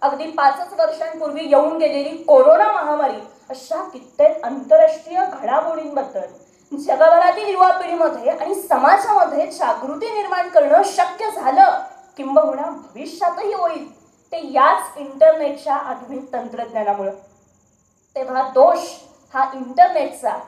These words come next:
सोशल मीडियाचा किंवा कोणत्याही समाज माध्यमाचा नाही, तर त्याचा गैरवापर करणाऱ्या माणसाच्या सत्सत विवेकबुद्धीचा आहे. म्हणूनच या इंटरनेटच्या आणि सोशल मीडियाच्या विळख्यात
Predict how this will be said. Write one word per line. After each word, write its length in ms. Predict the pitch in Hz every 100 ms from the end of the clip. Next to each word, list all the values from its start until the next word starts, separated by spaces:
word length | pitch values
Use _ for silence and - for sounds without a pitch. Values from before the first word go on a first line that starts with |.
| _ _ _ -
सोशल 380 | 214 214 339 415
मीडियाचा 560 | 370 330 311 311 233
किंवा 480 | 202 - - 392 339
कोणत्याही 680 | 339 320 277 302 277 262 339
समाज 520 | - 269 254 302 330 311
माध्यमाचा 640 | 262 - 254 269 269 294
नाही, 720 | 302 269 214 - 349 339 - _ _ -
तर 140 | 320
त्याचा 300 | 294 - 349
गैरवापर 760 | 339 269 311 - - - 339 320
करणाऱ्या 580 | 302 262 247 208 226 311 - -
माणसाच्या 760 | 269 277 294 294 330 330 359 403
सत्सत 520 | - 262 - 262 254
विवेकबुद्धीचा 880 | 277 226 226 220 226 - 220 - 233
आहे. 240 | 202 214 - - - - - - - - -
म्हणूनच 400 | 247 269 339 302 - - - - - - - - - - - - - - - - - - 294 311 - - - - - - - - - -
या 240 | 214 - 285
इंटरनेटच्या 800 | 285 - 392 392 370 370 - 392
आणि 320 | 415 330 415
सोशल 560 | - - 277 - 339
मीडियाच्या 600 | - 311 311 311 311 320 370
विळख्यात 440 | 269 - - 294